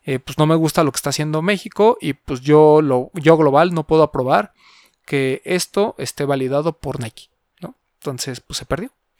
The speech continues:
Pero yo creo que en algún momento lo va, va a suceder, ¿no? Este, la gente de Laystop, nosotros lo hemos platicado con ellos, este interés de hacerlo. Obviamente,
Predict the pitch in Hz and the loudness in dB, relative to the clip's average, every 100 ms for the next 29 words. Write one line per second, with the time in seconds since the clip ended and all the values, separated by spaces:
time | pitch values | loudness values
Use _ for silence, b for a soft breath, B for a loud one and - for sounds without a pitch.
0 | b b b b b - 160 151 151 151 | b b b b b 0 2 4 4 4
1 | 156 156 156 156 151 175 175 - 180 185 | 4 4 2 -2 -2 -2 -4 -2 0 0
2 | 196 - _ _ - 156 156 165 156 143 | -2 -8 _ _ -6 -2 -2 0 -2 -4
3 | 139 139 127 123 113 - 156 156 165 - | -2 -4 -4 -6 -10 -2 0 0 -2 -8
4 | 113 113 - _ _ 180 160 - - 135 | -8 -12 -18 _ _ -14 -12 -12 -10 -8
5 | 127 131 127 127 156 160 156 147 170 170 | -6 -6 -8 -8 -2 0 0 -2 -2 -2
6 | 151 143 156 139 143 - 123 - 135 - | -4 -6 -6 -6 -8 -10 -12 -6 -6 -6
7 | 120 131 202 - b b b - 123 - | -8 -8 -8 -10 b b b -10 -8 -6
8 | 147 127 120 139 131 120 131 135 180 202 | -6 -6 -6 -4 -4 -6 -6 -4 -4 -4
9 | b b b b 135 147 131 135 - 147 | b b b b -2 -2 -2 -6 -4 -2
10 | 143 127 117 | -2 -4 -8